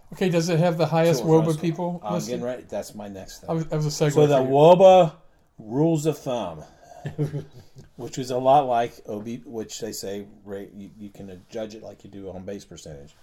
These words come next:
Speaker 2: So excellent is four hundred or better. So I prepared this a week ago. I didn't update it today. So based on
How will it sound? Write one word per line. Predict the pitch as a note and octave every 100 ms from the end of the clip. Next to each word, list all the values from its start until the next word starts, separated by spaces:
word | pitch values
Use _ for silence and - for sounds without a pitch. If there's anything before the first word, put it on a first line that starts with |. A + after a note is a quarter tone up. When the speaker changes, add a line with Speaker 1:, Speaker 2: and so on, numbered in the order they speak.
| _ _ _
Speaker 2:
So | - D3+ A2 A2 -
excellent | F3+ F#3 B2+ A2 C#3
is | A#2+ A2+
four | - C#3+
hundred | C#3 C3 A#2+
or | A2
better. | A2 F2+ C#2 - _ _ _
So | - B2 A#2+ - _ -
I | C#3+
prepared | D#3+ D3+ F3+ E3
this | B2+
a | A#2
week | B2 B2+
ago. | B2+ B2+ C3 _ _ _ _ _ _ _ _ - _ _ _ _ _ -
I | A2
didn't | A2+ G#2
update | G#2 G2 G#2 G#2+
it | G#2 _
today. | G2+ G2 G#2 G#2+ _ _ _ _ _ _ _ _ _ _ _ _ _ _ _ _
So | - A#2+
based | F#2+ A#2+ B2+ C#3
on | A#2 G#2+